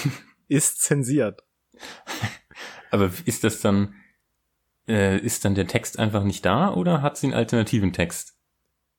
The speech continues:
Speaker 2: Nee, da kommen dann einfach so komische Geräusche.
Speaker 1: <laughs> Okay.
Speaker 2: Al-, also das ist nicht, dass dann nichts kommt, sondern da kommen einfach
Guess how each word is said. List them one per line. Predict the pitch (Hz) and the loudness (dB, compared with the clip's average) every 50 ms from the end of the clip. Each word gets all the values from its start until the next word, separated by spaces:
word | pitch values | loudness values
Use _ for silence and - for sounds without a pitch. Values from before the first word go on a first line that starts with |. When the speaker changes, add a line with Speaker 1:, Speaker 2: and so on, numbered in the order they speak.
| _ _ _ _ _ _ _ _ _ _ | _ _ _ _ _ _ _ _ _ _
Speaker 2:
Nee, | - 127 135 160 | -2 0 2 2
da | 165 165 151 | 2 2 0
kommen | - - - 160 160 | -2 0 0 2 2
dann | 156 151 | 2 0
einfach | 151 156 - 156 147 | 0 -2 -2 -2 -2
so | - - 139 | 0 -2 -2
komische | - - - - - 156 156 160 151 - - 151 123 | -2 -4 -10 -2 0 0 2 2 0 0 -2 -2 -2
Geräusche. | 127 123 - 127 131 135 - - 98 92 90 90 _ _ _ _ - _ _ _ _ | -2 0 2 2 2 2 2 -2 -6 -6 -8 -10 _ _ _ _ -20 _ _ _ _
Speaker 1:
<laughs> | 123 120 - - - - - - - - | 0 0 2 0 0 2 2 0 0 -2
Okay. | - - - - - 110 107 110 110 - - - - - - - - _ _ _ _ _ _ | -6 -6 -6 -8 -8 -6 -6 -6 -6 -8 -12 -16 -16 -16 -18 -20 -20 _ _ _ _ _ _
Speaker 2:
Al-, | 147 139 151 - | -4 -2 -2 -2
also | - 127 - - 135 | -2 -2 -2 -2 -2
das | 131 127 - - | -2 -2 0 0
ist | - - 156 | 2 2 2
nicht, | 151 185 - - - - | 2 0 -2 -6 -4 -4
dass | 156 - - - | -2 -2 0 -2
dann | 139 127 123 123 123 123 120 - - _ - - - | 0 0 0 -2 -2 -4 -6 -10 -14 _ -20 -8 -4
nichts | 117 117 - - - | -4 -4 -4 -6 -8
kommt, | - - 147 185 190 | -2 0 0 0 2
sondern | - 151 135 135 | 0 0 0 0
da | 127 | 0
kommen | - - 147 151 | 0 0 0 0
einfach | 139 - 143 101 - | 0 0 -2 -4 -6